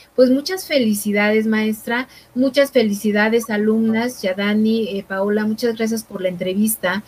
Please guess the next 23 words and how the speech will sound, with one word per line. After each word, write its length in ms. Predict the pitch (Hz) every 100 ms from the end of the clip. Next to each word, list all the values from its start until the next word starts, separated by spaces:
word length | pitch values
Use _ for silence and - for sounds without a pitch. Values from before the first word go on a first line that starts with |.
| - - - -
El 120 | 214
tiempo 240 | 247 247
se 140 | 254 240
nos 180 | 208 220
ha 80 | 214
terminado, 600 | 233 220 202 202 214 226
fue 240 | 247 233
yo 140 | 254 254
creo 160 | 262
que 80 | 254
una 100 | 240
entrevista 460 | 240 226 208 - 220
muy 220 | 220 247
bonita, 440 | 247 220 208 214
muy 340 | 208 208 214 220 - - _ _
enriquecedora 800 | 202 190 202 208 202 196 208 220
para 220 | 214 190 180
todos, 640 | 208 202 202 285 - -
no 200 | 208 202
sé 120 | 214
ustedes 260 | 208 214 208
qué 120 | 208
piensan. 500 | - 202 202 226 277